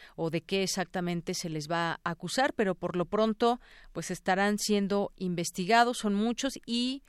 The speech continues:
en este momento, reiterar, la Policía Municipal de Acapulco no está en funciones y, pues, no sabemos si, por ejemplo, estas fuerzas estatales y fuerzas federales, pues, tengan también ya el control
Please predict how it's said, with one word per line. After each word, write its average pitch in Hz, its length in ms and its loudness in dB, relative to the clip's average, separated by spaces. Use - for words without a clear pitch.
en 202 180 -2
este 214 460 0
momento, 214 540 -2
reiterar, 185 600 0
la 170 180 -6
Policía 180 600 -2
Municipal 170 540 -4
de 170 60 -4
Acapulco 202 500 -4
no 180 160 -2
está 175 360 -4
en 156 140 -8
funciones 165 580 -6
y, 190 420 -2
pues, 175 180 -4
no 185 120 0
sabemos 196 400 0
si, - 160 -8
por 175 140 -2
ejemplo, 190 380 -2
estas 196 220 -4
fuerzas 196 340 -2
estatales 196 800 -2
y 160 120 -10
fuerzas 180 760 -2
federales, 220 800 2
pues, 175 180 -6
tengan 185 380 0
también 175 800 -2
ya 185 320 2
el 175 160 0
control 196 920 4